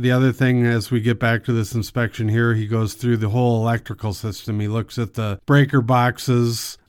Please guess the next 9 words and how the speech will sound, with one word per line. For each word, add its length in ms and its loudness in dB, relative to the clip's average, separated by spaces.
He'll 220 0
check 400 0
some 240 2
of 40 -2
the 120 2
outlets 480 0
around 300 0
the 100 -2
house. 640 -2